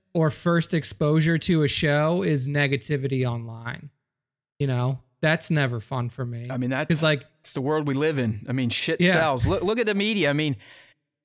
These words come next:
Speaker 2: not that things are going great right now, but they're not as bad as the media makes it out to be because people don't wanna tune in to, uh, you know, puppy dogs and ice cream. They wanna tune in to fucking chaos.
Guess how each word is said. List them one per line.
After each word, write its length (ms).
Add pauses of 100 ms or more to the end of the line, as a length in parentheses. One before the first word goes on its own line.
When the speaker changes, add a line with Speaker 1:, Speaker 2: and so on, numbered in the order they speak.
(220)
Speaker 2:
not 240
that 120
things 260
are 60
going 520
great 500 (200)
right 280
now, 180
but 140
they're 80
not 180
as 100
bad 300
as 160
the 80
media 240
makes 300
it 40
out 200
to 40
be 180
because 300
people 300
don't 180
wanna 160
tune 320
in 220
to, 460
uh, 140
you 100
know, 120
puppy 300
dogs 300
and 100
ice 180
cream. 320
They 120
wanna 180
tune 300
in 160
to 40
fucking 340
chaos. 600